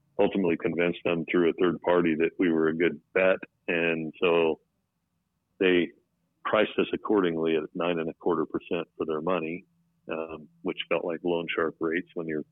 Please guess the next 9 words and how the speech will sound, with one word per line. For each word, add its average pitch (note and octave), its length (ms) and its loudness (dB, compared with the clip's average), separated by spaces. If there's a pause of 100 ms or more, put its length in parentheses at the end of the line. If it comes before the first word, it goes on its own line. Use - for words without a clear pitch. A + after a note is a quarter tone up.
already D#2+ 240 0
broke. F2 340 0 (320)
Um, D#2+ 360 -6 (120)
but F2+ 100 2
nonetheless, F#2+ 440 4 (120)
they F2+ 60 0
gave E2+ 180 4
us D#2+ 160 -2
the E2 240 0